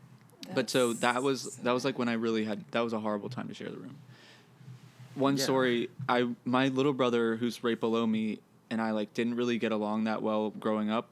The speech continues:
Speaker 1: We're tight now and everything, like, love him to death. But, um, we used to argue all the time. And I remember we went on this vacation for, like, my grandparents' anniversary, uh, and we got this huge house in,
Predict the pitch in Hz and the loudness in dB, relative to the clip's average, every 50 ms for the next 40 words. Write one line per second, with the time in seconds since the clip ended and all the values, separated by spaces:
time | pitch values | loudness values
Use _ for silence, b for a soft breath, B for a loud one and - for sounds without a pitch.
0 | _ _ - 120 123 117 110 107 - - - 120 110 107 - 107 104 107 110 110 | _ _ -4 -2 0 0 0 -2 -6 -6 -2 -2 -2 -2 -2 -2 -2 -2 -2 -2
1 | 110 110 110 110 110 - 113 110 110 107 107 - 110 110 107 104 107 104 104 - | -2 -4 -4 -4 -6 -4 -6 -6 -6 -6 -8 -6 -4 -4 -4 -4 -6 -8 -6 -6
2 | 110 107 107 107 110 - - 117 110 104 - B B B B B B B B B | -6 -4 -4 -6 -6 -6 -4 -4 -2 -4 -6 B B B B B B B B B
3 | B _ - 117 110 110 107 107 104 107 107 110 120 123 123 - - 139 - - | B _ 0 2 2 2 2 0 0 0 2 2 2 2 2 0 -2 0 2 2
4 | 127 135 135 123 113 107 - 110 113 113 110 110 104 - 117 113 113 110 107 107 | 4 4 4 2 2 2 2 2 2 4 2 0 -2 -2 -2 -2 -2 0 -2 -2
5 | 110 110 110 110 107 113 113 117 123 123 123 123 127 127 b b b b b b | -2 -2 0 0 0 0 0 0 0 0 0 0 -2 -4 b b b b b b
6 | b b b b b b _ _ _ _ _ _ - 127 127 120 127 127 135 139 | b b b b b b _ _ _ _ _ _ -2 2 2 4 4 4 4 2
7 | 139 135 123 - - - 139 - - - - - - 135 123 - - 123 113 - | 2 0 0 -2 -6 -8 -10 -14 -16 -16 -14 -4 -2 0 0 0 0 -2 -2 -2
8 | - 120 110 135 117 110 107 - 117 110 104 117 117 120 120 120 123 123 120 117 | -4 -4 -2 0 0 0 0 0 -2 -2 0 0 -2 -2 -2 -2 -2 -2 0 0
9 | 117 113 113 - - - - - - - 117 117 113 110 104 107 107 107 - - | 0 0 -2 -2 -6 -8 -8 -10 -6 -4 -2 0 0 0 0 0 -2 -2 -2 -4
10 | 135 135 139 143 147 139 - _ - - _ - - _ - 123 120 117 110 107 | -2 -2 -2 -2 -4 -6 -10 _ -20 -20 _ -20 -20 _ -6 -2 -2 0 0 0
11 | - 117 117 117 110 117 113 113 113 117 117 113 110 - - - - _ - - | 0 0 0 0 0 0 -2 -2 -2 -2 -2 -2 -2 -4 -8 -12 -16 _ -20 -10
12 | - 131 127 131 127 123 - 131 117 113 117 113 110 - - - - 113 113 110 | -4 -2 -2 -2 -2 -2 -4 -4 -2 -2 -2 -4 -6 -8 -10 -6 -4 -2 0 0
13 | 110 110 110 110 - | 0 0 0 -2 -4